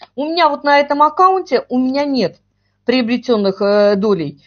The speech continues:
Они у меня есть на другом аккаунте. И я получаю десять процентов благополучно сама от себя.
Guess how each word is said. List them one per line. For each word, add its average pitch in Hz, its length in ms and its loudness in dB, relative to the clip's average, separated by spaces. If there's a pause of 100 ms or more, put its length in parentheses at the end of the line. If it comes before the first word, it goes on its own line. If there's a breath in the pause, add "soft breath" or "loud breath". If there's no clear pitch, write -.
(140 soft breath)
Они 262 200 0
у 330 60 -2
меня 285 120 0
есть 277 220 -4
на 262 120 -6
другом 240 320 -2
аккаунте. 175 580 -4 (220 soft breath)
И 339 60 -2
я 480 220 4
получаю 381 480 -2
десять 277 280 -10
процентов 220 600 -8
благополучно 196 760 -4
сама 254 340 -2
от 262 140 -6
себя. 160 360 -12